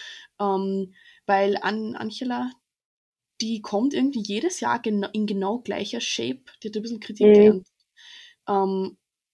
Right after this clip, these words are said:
Speaker 1: und irgendwie, irgendwas ist off für mich. Also, ich weiß nicht.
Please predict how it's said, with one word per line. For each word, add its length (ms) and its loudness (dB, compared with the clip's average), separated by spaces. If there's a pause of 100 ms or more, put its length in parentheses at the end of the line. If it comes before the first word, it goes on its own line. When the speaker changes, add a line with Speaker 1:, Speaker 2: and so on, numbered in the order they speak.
Speaker 1:
und 160 -2
irgendwie, 600 -2
irgendwas 400 -2 (180)
ist 200 -4
off 160 -6
für 200 -6
mich. 320 -2
Also, 120 -4
ich 80 -4
weiß 300 -2
nicht. 220 -6